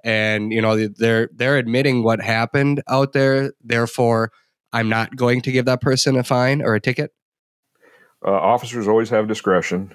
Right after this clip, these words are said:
Speaker 2: They are, have the ability to, depending on where you're at and what state you're in, but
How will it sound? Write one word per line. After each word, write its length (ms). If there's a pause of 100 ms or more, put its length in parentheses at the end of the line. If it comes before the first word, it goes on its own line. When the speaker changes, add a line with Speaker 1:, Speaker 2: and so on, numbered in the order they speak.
(140)
Speaker 2:
They 240
are, 400 (640)
have 180
the 80
ability 520
to, 380
depending 400
on 340 (320)
where 200
you're 180
at 140
and 80
what 140
state 240
you're 140
in, 140
but 200